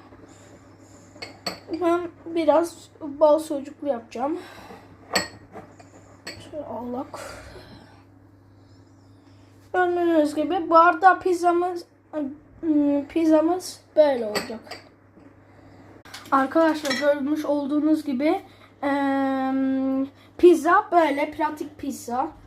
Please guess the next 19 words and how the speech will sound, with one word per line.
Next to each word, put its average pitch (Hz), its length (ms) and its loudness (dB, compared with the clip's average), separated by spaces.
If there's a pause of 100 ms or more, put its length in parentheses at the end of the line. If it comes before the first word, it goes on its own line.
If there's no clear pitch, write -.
Gördüğünüz 233 640 -6
gibi. 233 240 -4
Ben 311 280 6
bol 349 180 8
sucuklu 349 420 0
istedim 269 520 0
çünkü 262 380 -6
sucuğu 262 480 -10
seviyorum. 233 600 -8 (440)
Gördüğünüz 247 500 -4
gibi 254 280 -4 (320)
çok 392 220 2
güzel 320 300 4
bir 440 120 -4
pizza 320 320 8
oldu. 220 300 -10 (280)
Şimdi 381 320 2
arkadaşlar 302 840 4 (300)
pizzamızı 302 580 -2